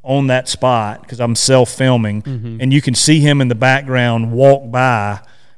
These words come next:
Speaker 1: And then he, when he started getting way downwind of me, I got super nervous. I'm like, "I'm gonna have to kill him as soon as I can." I actually almost tried to shoot him through a bush, but I, <laughs> I second, I didn't. I didn't. I, I held it together
Speaker 2: <laughs>
Speaker 1: and, and let him,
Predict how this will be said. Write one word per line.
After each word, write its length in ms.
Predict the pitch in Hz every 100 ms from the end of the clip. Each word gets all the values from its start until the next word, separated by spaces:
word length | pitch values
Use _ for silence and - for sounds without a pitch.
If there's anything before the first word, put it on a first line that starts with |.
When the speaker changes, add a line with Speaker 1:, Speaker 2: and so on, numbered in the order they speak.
| -
Speaker 1:
And 160 | 127 135
then 100 | 139
he, 120 | 139
when 180 | 135 131
he 80 |
started 380 | 117 160 165 139
getting 260 | 135 147 127
way 200 | 131 156
downwind 500 | 139 131 120 156 143
of 100 | 120
me, 100 | 117
I 100 | 113
got 180 | 120 117
super 400 | - 170 160 131
nervous. 400 | 123 131 117 123
I'm 80 | 123
like, 140 | 123
"I'm 140 | 131 135
gonna 100 | 123
have 120 | 120
to 60 | -
kill 240 | 131 120
him 240 | 120 117 123
as 180 | 110 -
soon 680 | - - 147 139 131 127
as 260 | 123 117 113
I 120 | 107
can." 460 | - 127 123 110 107
I 160 | 127 135
actually 280 | 147 -
almost 440 | 123 127 113 - -
tried 160 | 135 120
to 80 | 107
shoot 200 | 131 120
him 120 | 110
through 180 | 117 101
a 40 |
bush, 580 | 98 123 120 101 - - - - -
but 120 | 135
I, 160 | 135 - -
<laughs> 200 | - -
I 80 | 165
second, 580 | - - - 180 - - - - - -
I 80 | 139
didn't. 320 | 147 156 123
I 100 | 127
didn't. 380 | 127 160 151 - - -
I, 300 | 151 160 160
I 20 | 131
held 300 | 143 170 180
it 140 | -
together 540 | 160 139 147 120 110 113 - 151
Speaker 2:
<laughs> 220 | 143 -
Speaker 1:
and, 240 | 147 143
and 240 | 143 139 135
let 160 | 143
him, 300 | 151 139 127